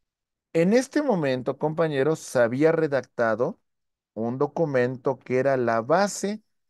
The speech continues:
de la independencia que buscaba México. Lo conocemos nosotros como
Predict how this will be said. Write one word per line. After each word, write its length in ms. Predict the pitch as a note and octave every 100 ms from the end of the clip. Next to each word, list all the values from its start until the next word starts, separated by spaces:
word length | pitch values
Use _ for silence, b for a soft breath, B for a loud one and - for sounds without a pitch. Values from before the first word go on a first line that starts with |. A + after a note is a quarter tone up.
| _ -
de 180 | A#2+ A#2+
la 160 | A2+
independencia 960 | A2+ A2+ G#2+ G#2+ G#2+ A2 B2 C3 C#3+ C3+
que 160 | -
buscaba 520 | G#2 G2 - A2 A2+ A2
México. 600 | C3+ D#3+ C#3 A2 - _ _ _ _ _ _ _ _
Lo 360 | A#2+ C3 C3 -
conocemos 840 | F#3+ G3+ G3+ - C3+ C#3+ D3 C#3
nosotros 800 | C3 G#2+ - A#2+ A2 C3+ F3 - _ _ _ _ _ _ _ _ -
como 600 | C3 C3+ C3+ C3+ D#3+